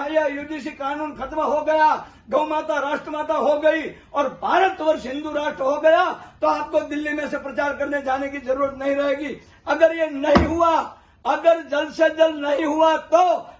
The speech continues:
परिणाम भुगतने के लिए तैयार रहना हमारा सूत्र है। फिर भाजपा छोड़ो, कांग्रेस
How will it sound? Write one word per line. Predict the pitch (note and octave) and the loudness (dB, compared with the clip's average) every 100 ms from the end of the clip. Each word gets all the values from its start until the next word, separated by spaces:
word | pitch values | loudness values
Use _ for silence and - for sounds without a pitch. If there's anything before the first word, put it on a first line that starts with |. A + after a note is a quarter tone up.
| _ D4 | _ -4
परिणाम | D#4+ E4 E4 D#4+ | 0 4 4 2
भुगतने | A#3 D#4 D#4 D#4+ | -2 -2 -2 -6
के | D#4+ | -6
लिए | D#4+ - | -6 -6
तैयार | C#4+ D4+ D#4 | -2 0 0
रहना | D4 D#4+ E4+ D#4 - - | 0 0 0 0 -6 -20
हमारा | - A3 E4 D#4+ | -8 -2 2 0
सूत्र | - D#4+ D#4+ E4+ | 0 -10 0 2
है। | E4 D#4+ | 2 0
फिर | F4 D#4 - _ _ - | -2 -4 -10 _ _ -4
भाजपा | D#4 E4 E4 | 0 4 2
छोड़ो, | A#3 D#4 E4+ E4+ - - - _ | 4 4 6 6 4 -6 -20 _
कांग्रेस | C#4+ E4+ E4+ E4+ | 0 0 4 4